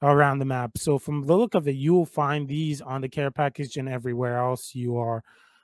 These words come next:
playing Apex Legends. So that wouldn't be an issue. While you're on the hunt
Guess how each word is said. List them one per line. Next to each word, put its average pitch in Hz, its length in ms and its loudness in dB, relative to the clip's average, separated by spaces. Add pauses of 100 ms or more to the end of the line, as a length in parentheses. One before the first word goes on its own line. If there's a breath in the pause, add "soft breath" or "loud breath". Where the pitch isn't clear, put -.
(140 soft breath)
playing 127 280 -4
Apex 135 440 -4
Legends. 165 420 -2
So 135 260 2
that 147 160 2
wouldn't 143 360 2
be 135 320 -2 (360)
an 135 220 -4
issue. 123 540 -2 (720)
While 156 360 4
you're 220 140 4
on 190 80 0
the 160 80 0
hunt 175 400 -6